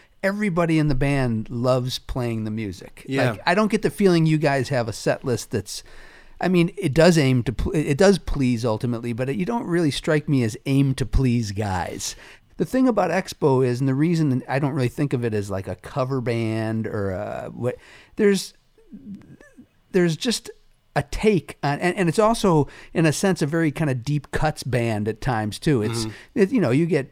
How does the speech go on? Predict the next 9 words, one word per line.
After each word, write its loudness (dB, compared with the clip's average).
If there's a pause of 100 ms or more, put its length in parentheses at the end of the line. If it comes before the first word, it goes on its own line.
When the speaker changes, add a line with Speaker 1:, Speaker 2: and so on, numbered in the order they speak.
Speaker 1:
hits -2
and -2
things -2
like -2
that, -2
but -6
you 0
guys, -4 (720)
you, -6